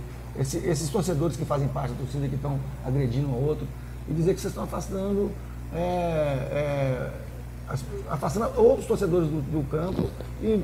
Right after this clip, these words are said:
isso vai diminuir a capacidade financeira, técnica do time e isso só prejudica. Então, a torcida ajudou muito, se não fosse a torcida e se não for a torcida,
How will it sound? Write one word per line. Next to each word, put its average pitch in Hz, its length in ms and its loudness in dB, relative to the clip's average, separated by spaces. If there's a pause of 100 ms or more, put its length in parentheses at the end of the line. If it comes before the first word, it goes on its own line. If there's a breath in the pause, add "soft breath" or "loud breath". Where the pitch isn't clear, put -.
(140)
isso 165 140 2
vai 208 100 4
diminuir 185 260 4
a 180 40 4
capacidade 156 640 0
financeira, 156 720 4 (100)
técnica 160 400 4
do 135 100 0
time 190 460 0 (640 loud breath)
e 170 640 6
isso 139 140 0
só 202 140 0
prejudica. 175 540 2 (260)
Então, 151 440 0 (600 loud breath)
a 143 160 -2
torcida 147 260 2
ajudou 151 240 6
muito, 165 360 4
se 151 80 0
não 175 120 2
fosse 160 260 2
a 151 40 0
torcida 156 600 2 (420)
e 165 60 6
se 196 200 4
não 190 280 4 (180)
for - 320 6 (180)
a - 60 -4
torcida, 151 560 0